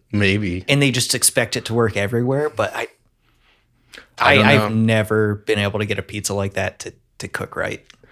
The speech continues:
Speaker 1: Yeah, it
Speaker 2: Even,
Speaker 1: doesn't
Speaker 2: even
Speaker 1: make
Speaker 2: at Papa
Speaker 1: sense.
Speaker 2: John's, like, I had one order like that there too, and I was like, "What? Whatever.
Speaker 1: <laughs>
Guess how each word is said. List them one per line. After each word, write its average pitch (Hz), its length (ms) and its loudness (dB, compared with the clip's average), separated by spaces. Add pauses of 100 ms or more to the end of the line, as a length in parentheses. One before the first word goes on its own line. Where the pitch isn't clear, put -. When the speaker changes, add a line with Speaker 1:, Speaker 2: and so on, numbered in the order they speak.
(160)
Speaker 1:
Yeah, 220 140 8
it 170 40 8
Speaker 2:
Even, 120 120 8
Speaker 1:
doesn't 175 200 8
Speaker 2:
even 170 160 6
Speaker 1:
make 185 80 4
Speaker 2:
at - 40 -6
Papa 156 200 4
Speaker 1:
sense. 120 100 0
Speaker 2:
John's, 104 440 0
like, 98 200 -2
I 107 140 2
had 110 180 -2
one 117 320 0
order 117 320 0
like 110 220 0
that 117 200 0
there 127 180 4
too, 147 220 0
and 104 80 -2
I 104 60 -2
was 110 80 -2
like, 104 240 -6
"What? 127 320 -2 (880)
Whatever. 120 540 2 (220)
Speaker 1:
<laughs> - 420 -4